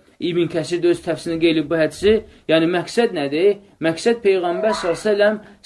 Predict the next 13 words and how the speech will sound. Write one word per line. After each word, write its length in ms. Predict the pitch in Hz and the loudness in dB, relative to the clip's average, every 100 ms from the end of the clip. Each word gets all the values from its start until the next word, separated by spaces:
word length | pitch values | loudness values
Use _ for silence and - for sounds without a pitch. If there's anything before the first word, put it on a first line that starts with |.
| - | 4
Səd 220 | 220 208 | 4 4
ibn 140 | 185 170 | 2 -2
Əbu 140 | 170 | -2
Vaqqasa 460 | - 156 151 170 202 220 214 - 156 | -4 -6 -2 2 4 4 0 -16 2
yolun 420 | 180 185 196 151 | 6 6 4 -2
göstərir 560 | 127 - 131 117 117 - _ - | -4 -6 -8 -6 -10 -16 _ 2
ki, 160 | 185 220 - - 170 | 2 2 -2 -8 0
hansı 460 | 185 185 180 262 202 | 2 2 0 -4 -4
əməllərlə 600 | 190 180 165 196 226 196 175 160 | -2 0 2 6 4 2 -4 -6
insan 540 | 147 190 208 247 233 - _ 180 | -6 0 2 2 0 -12 _ 4
gedib 320 | 185 226 156 | 4 4 0
duası 460 | 185 170 156 226 175 | 4 4 2 -6 2
qəbul 400 | 170 170 202 | 4 4 0